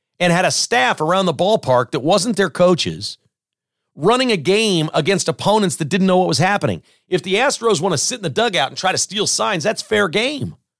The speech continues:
They had cameras everywhere and personnel and people all over the ballpark in game giving live feedback to the team. They had a system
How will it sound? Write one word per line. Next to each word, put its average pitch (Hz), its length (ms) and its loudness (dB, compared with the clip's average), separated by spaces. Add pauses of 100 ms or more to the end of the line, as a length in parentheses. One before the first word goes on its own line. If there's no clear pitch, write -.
(1200)
They 226 100 4
had 233 140 2
cameras 240 480 0
everywhere 214 540 2
and 143 220 0
personnel 220 480 2
and 175 100 -2
people 208 260 0
all 208 240 4
over 202 120 4
the 180 80 2
ballpark 160 500 2 (320)
in 294 300 0
game 220 480 2 (260)
giving 240 260 2
live 240 520 2
feedback 175 760 0 (260)
to 254 140 4
the 269 120 2
team. 269 500 0 (2000)
They 254 140 4
had 294 140 4
a 226 60 2
system 147 680 0